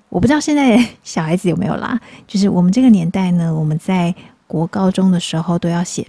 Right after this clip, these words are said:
周记，就是有那种制式的周记本，好，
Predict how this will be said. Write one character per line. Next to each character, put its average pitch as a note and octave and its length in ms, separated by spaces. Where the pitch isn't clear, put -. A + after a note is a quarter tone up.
周 D3 260
记， - 340
就 G3 80
是 F#3 140
有 E3+ 80
那 F#3 160
种 E3 160
制 A#3+ 220
式 G#3 180
的 E3+ 120
周 E3+ 260
记 E3+ 260
本， - 140
好， D#3+ 220